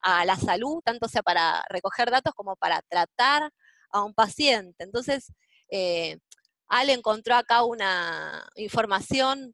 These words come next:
de todo tienen los links, ¿no? Como para seguir, eh, leyendo y seguir buscando.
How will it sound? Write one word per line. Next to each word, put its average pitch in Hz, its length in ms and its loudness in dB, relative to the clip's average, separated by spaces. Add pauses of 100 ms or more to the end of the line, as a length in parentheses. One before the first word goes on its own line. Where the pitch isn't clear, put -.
de 226 80 0
todo 294 220 4
tienen 247 280 0
los 214 140 0
links, 233 320 -4
¿no? 214 120 -6
Como 226 200 -4
para 180 220 -2
seguir, 214 480 -6 (400)
eh, 156 520 -8
leyendo 233 520 2
y - 20 -14
seguir 208 260 -4
buscando. 185 560 -4